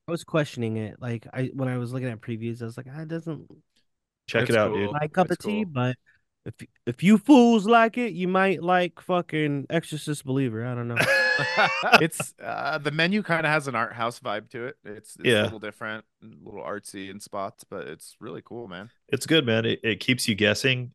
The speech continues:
Speaker 2: Like,
Speaker 1: Yeah.
Speaker 2: it's, it's, it's, trust me, it's not gonna be what you think it is. Like, when I s-, first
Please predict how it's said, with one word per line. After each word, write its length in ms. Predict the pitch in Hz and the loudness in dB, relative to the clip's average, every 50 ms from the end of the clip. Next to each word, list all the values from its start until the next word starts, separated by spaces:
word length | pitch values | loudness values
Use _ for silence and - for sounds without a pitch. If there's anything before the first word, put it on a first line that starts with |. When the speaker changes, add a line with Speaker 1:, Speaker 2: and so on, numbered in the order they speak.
| _ _ | _ _
Speaker 2:
Like, 380 | 85 104 104 101 101 101 - - _ _ _ _ _ _ _ _ | 0 2 4 4 4 2 0 -6 _ _ _ _ _ _ _ _
Speaker 1:
Yeah. 200 | 131 135 127 123 123 | -6 -4 -4 0 0
Speaker 2:
it's, 280 | 113 107 - - - - _ _ | 0 -2 -2 -6 -8 -8 _ _
it's, 340 | 110 117 101 - - - - - | -2 -2 -2 -2 -6 -8 -6 -4
it's, 220 | - 90 85 - - - - _ _ _ _ - 78 87 - | -4 -2 -2 -4 -12 -18 -20 _ _ _ _ -12 -10 -10 0
trust 280 | - 123 120 107 - | 4 4 4 4 2
me, 80 | 107 104 | 0 -2
it's 140 | 104 - - | 0 0 0
not 120 | 123 113 | 0 0
gonna 100 | - 123 | 0 0
be 100 | 117 117 | 0 2
what 200 | 113 110 104 - | 2 2 0 -2
you 80 | 107 101 | -4 -4
think 220 | - 113 104 98 | -4 -4 -4 -2
it 60 | 101 92 | -2 -2
is. 220 | 98 98 - - - | -2 -2 -4 -2 -2
Like, 240 | 104 98 101 101 - _ _ - - - - - - - _ _ | 0 0 0 -2 -6 _ _ -20 -20 -20 -20 -20 -20 -20 _ _
when 140 | - 113 110 | 0 2 4
I 100 | 117 123 | 4 4
s-, 160 | 123 - - - | 4 2 -2 -6
first 400 | - - 135 131 123 - - | -2 0 2 2 2 0 -2